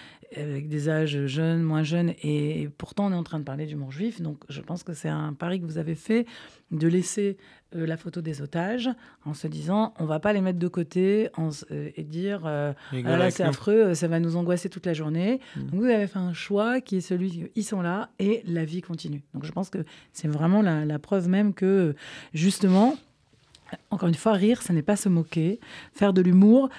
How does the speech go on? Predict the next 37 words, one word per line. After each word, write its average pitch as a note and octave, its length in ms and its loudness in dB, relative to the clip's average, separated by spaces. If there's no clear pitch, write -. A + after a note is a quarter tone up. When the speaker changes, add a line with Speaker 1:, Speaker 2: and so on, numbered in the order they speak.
Speaker 1:
ça - 180 -2
n'est E3 140 4
pas, G#3 360 2
Speaker 2:
Mm. C#3 140 -2
Speaker 1:
euh, D3+ 1200 0
s'en D#3+ 180 -4
foutre G#3+ 720 -2
ou, G3+ 320 2
euh, D#3 680 0
aller F3+ 200 4
rigoler F#3 420 4
pendant F3+ 240 2
que - 120 -4
d'autres F3+ 300 -2
sont, F3+ 380 -2
euh, D#3+ 300 -2
en E3 60 0
train F#3+ 180 0
de F3+ 100 4
vivre F#3 300 -2
des D#3+ 200 0
horreurs. C#3 380 -4
C'est B3 420 2
que G#3 80 0
la A3+ 140 4
vie F#3 140 -2
continue F3+ 600 0
et E3+ 80 0
c'est G3 340 -2
aussi G#3+ 400 -2
que G3 380 0
on F3 60 -2
va F#3 220 0
essayer F3 320 -4
d'utiliser, E3+ 720 -4
euh, F3+ 80 -4
l'humour F#3+ 420 2